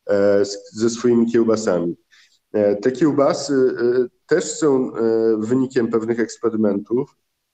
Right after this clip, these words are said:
i te kiełbasy zacząłem produkować, e, z Jackiem Nowickim, z moim, e, przyjacielem,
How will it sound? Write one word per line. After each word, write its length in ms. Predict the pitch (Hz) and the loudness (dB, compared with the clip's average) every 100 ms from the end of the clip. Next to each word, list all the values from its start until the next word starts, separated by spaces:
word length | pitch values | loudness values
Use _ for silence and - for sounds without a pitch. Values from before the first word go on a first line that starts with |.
| - | -2
i 260 | 113 110 | 0 0
te 120 | 117 | -2
kiełbasy 480 | 113 123 120 120 - | 0 0 2 0 -2
zacząłem 400 | 117 117 117 117 | -4 0 2 2
produkować, 760 | 110 113 107 113 110 110 110 - | 2 0 0 0 2 0 -2 -4
e, 920 | 110 107 107 104 107 107 107 104 98 - | 0 0 0 0 0 0 -2 -4 -8 -12
z 380 | 107 127 - - | -2 0 0 -2
Jackiem 520 | 110 110 - 113 107 | 0 0 -2 -4 0
Nowickim, 520 | 104 98 - - 104 | 0 -2 -10 -6 -6
z 60 | 95 | -2
moim, 380 | 107 104 104 107 | -2 -2 -2 -2
e, 200 | 110 107 | -2 -2
przyjacielem, 760 | - 110 107 - 107 101 101 | 0 0 0 0 0 0 -2